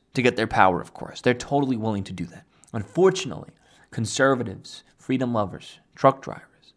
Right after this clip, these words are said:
are not quite willing to m-, let that happen. And the left knows this. It's like, "Okay, cool. You wanna go on strike?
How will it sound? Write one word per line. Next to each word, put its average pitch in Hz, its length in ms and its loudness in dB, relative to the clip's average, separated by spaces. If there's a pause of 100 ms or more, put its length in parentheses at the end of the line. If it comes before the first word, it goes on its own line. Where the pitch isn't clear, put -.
(320)
are 113 80 2
not 170 260 6
quite - 300 2
willing 120 560 6
to - 180 -4
m-, 110 300 -2
let 117 300 4
that 90 180 2
happen. 90 460 -4 (800)
And 110 120 -4
the 104 40 0
left 123 240 8
knows 104 360 0
this. - 160 -20
It's 113 80 -10
like, 117 100 8
"Okay, 156 260 6
cool. - 280 0 (200)
You 110 140 0
wanna 123 220 2
go 131 100 0
on 135 160 2
strike? 165 360 0